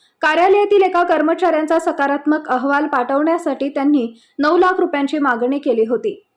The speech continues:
त्यापैकी अडीच लाख रुपये आधीच घेतले होते,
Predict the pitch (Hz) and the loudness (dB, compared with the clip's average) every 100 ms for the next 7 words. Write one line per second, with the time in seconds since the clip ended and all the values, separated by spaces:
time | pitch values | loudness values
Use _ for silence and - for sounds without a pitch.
0 | _ - 277 269 294 339 339 269 311 311 | _ -4 -2 0 0 0 0 -2 -2 -2
1 | 269 285 294 294 311 247 269 311 277 311 | -2 -2 -2 -2 -2 -2 -2 -2 -2 -2
2 | 285 285 240 254 | -2 -2 0 -2